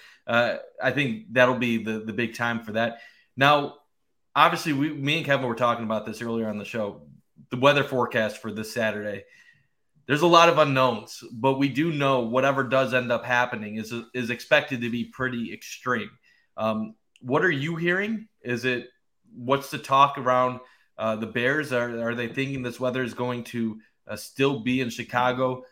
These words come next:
a-, at the time of the game? And if it is, uh, really windy and, uh, obviously freezing cold, does that give the Bears, uh, a little bit of a slight advantage compared to,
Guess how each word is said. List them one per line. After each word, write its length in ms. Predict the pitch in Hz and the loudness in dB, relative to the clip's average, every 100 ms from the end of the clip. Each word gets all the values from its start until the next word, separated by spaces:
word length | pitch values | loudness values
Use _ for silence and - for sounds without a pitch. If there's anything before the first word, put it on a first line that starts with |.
| _ - | _ -8
a-, 260 | 113 117 120 | -4 -2 -2
at 100 | 123 | -4
the 60 | |
time 240 | - 143 139 | -2 0 0
of 60 | |
the 80 | 113 | -2
game? 320 | 127 147 139 | -2 0 0
And 160 | 120 113 - _ | -2 -4 -12 _
if 260 | - 170 - | 0 0 0
it 120 | 160 | 2
is, 480 | 170 175 117 - - _ _ _ | 4 4 2 -6 -16 _ _ _
uh, 360 | 117 113 113 98 - | -4 -2 -2 -6 -10
really 340 | 92 139 135 123 | -4 0 2 2
windy 800 | 120 123 120 120 117 120 113 - | 0 -2 0 -2 -2 -4 -6 -4
and, 480 | 117 113 110 107 - _ _ _ - | -2 0 -2 -6 -14 _ _ _ -14
uh, 120 | 110 | -6
obviously 380 | 120 117 120 113 | -4 -4 -6 -10
freezing 580 | - 147 165 135 127 | 0 2 2 0 -4
cold, 460 | 110 139 135 117 - _ _ _ _ _ 117 | 0 2 2 0 -6 _ _ _ _ _ -6
does 320 | 123 123 110 | -2 -2 4
that 480 | 131 135 98 113 113 | 4 4 0 -12 -2
give 500 | 135 143 131 139 - | 2 2 0 -6 -10
the 140 | 117 120 | -8 -4
Bears, 640 | 123 131 131 123 - - _ _ _ - | 0 0 0 -4 -10 -18 _ _ _ -14
uh, 260 | 110 92 - - - | -10 -10 -12 -14 -6
a 60 | |
little 320 | 120 139 143 | 0 2 4
bit 260 | 131 131 127 | 4 4 2
of 260 | - 123 117 | 0 0 0
a 100 | 117 | -4
slight 340 | - 139 135 | -4 -2 -2
advantage 400 | 120 120 135 139 | 0 4 4 2
compared 460 | - 120 131 139 147 | -6 -2 4 4 2
to, 340 | 165 165 160 | -4 -4 -6